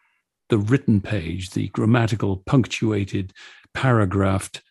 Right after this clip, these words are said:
complete sentences, subject, main verb, object, you know, how do you turn that into something that's credible as,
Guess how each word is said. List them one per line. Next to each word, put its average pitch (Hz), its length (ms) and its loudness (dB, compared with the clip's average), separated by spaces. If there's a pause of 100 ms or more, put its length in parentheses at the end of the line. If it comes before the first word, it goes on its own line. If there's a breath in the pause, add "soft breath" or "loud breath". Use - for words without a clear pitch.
(220)
complete 135 440 2
sentences, 98 840 0
subject, 110 480 0
main 110 300 4
verb, 101 400 0
object, 110 420 -2
you 127 80 2
know, 101 60 0 (240 loud breath)
how 185 140 4
do 208 80 4
you 170 40 -2 (120)
turn 151 380 2
that 127 360 2
into 131 240 -2
something 127 400 -2
that's 127 180 -6
credible 104 640 -2 (1040)
as, 101 420 -2